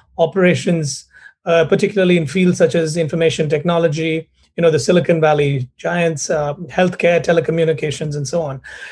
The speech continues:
Uh, and there are discussions going on even right now about a global corporate minimum tax and, uh, also efforts in different jurisdictions to tax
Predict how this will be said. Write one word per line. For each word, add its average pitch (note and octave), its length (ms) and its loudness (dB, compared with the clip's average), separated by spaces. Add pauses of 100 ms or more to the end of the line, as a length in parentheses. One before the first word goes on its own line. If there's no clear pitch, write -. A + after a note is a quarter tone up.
(220)
Uh, G3 320 4
and G3+ 220 0
there G3+ 160 6
are A3+ 100 6
discussions G#3 640 2
going F#3+ 260 2
on F#3 160 2
even F3 220 0
right E3 240 2
now F3 260 0
about D#3 260 4
a D#3 60 2
global E3+ 600 0 (160)
corporate E3+ 460 -2
minimum D#3 360 -2
tax E3 500 -4 (460)
and, D#3+ 520 -2
uh, D3+ 180 2
also E3+ 280 2
efforts F3+ 460 0
in E3 160 -2
different F3+ 280 0
jurisdictions E3+ 680 -2
to - 100 -6
tax F3+ 600 -4